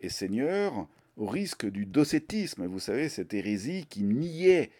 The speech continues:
la vérité de la corporéité du Christ. Ah bah, mais Mi-, Michel-Ange, lui, il va la dire, cette vérité de la corporéité du Christ. Le Christ est vrai Dieu,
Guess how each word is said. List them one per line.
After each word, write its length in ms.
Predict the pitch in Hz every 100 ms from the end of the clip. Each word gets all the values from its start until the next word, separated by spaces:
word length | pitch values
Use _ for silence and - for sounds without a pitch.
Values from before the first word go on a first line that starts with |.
| _ _ _ -
la 120 | 101
vérité 460 | 92 117 110 160 147
de 60 |
la 80 | 92
corporéité 880 | - 135 - 127 110 110 95 110 95
du 120 | 78
Christ. 360 | - 90 - -
Ah 40 |
bah, 120 | 90
mais 120 | 104
Mi-, 120 | 117 110
Michel-Ange, 600 | 104 104 80 101 202 98
lui, 260 | 98 170
il 120 | 110
va 100 | 85
la 140 | 104 82
dire, 340 | 90 139 113
cette 200 | - 76
vérité 600 | 82 82 85 - 95 76
de 120 | 76
la 180 | 73 78
corporéité 720 | 78 101 - - 82 82 90
du 100 | 78
Christ. 320 | 71 - 76 -
Le 60 |
Christ 300 | - 113 -
est 60 | 85
vrai 280 | 76 92 104
Dieu, 480 | 82 90 110 160